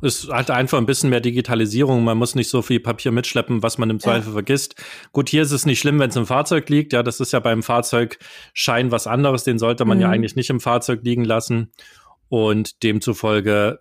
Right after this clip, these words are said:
Speaker 1: ist das hier eher vielleicht beim Verkauf einfacher, weil da muss ich keine Kopie machen, sondern kann halt einfach den Link rüberschicken und dann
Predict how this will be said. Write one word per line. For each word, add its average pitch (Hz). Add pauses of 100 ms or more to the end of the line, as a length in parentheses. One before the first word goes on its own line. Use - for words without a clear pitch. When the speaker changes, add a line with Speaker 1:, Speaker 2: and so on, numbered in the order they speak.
(160)
Speaker 1:
ist -
das 107
hier 113
eher 110
vielleicht 101
beim 107
Verkauf 113
einfacher, 107
weil 104
da 104
muss 104
ich 117
keine 110
Kopie 123
machen, 113
sondern 107
kann 110
halt 107
einfach 107
den 107
Link 117
rüberschicken 117
und 107
dann 101